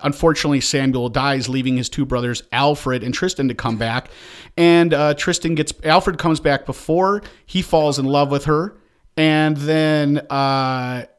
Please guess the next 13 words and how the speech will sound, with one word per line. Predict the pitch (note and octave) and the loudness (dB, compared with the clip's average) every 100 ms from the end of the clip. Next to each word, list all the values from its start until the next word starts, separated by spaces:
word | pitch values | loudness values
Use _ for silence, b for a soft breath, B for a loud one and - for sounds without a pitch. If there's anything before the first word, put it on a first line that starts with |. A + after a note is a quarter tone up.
| - | -14
when | - D3+ | 0 2
Tristan | C#3+ G3+ G3 E3+ | 4 2 2 0
shows | D3+ D3+ C#3+ | 2 2 2
back | C#3 C#3 C3+ C#3+ | 0 -2 0 2
up, | C3+ - | 0 -2
he's | F3 D#3+ C#3+ | -6 -6 -2
like, | C#3 C3+ C3 - | -2 -2 -4 -6
uh, | C3 C#3 | -4 0
"I'm | |
way | D#3 C#3+ | 2 2
hotter | C3 C#3 D#3 | 2 0 0
than | F3 | 0
you." | F#3 G3+ G#3+ | 0 -2 -4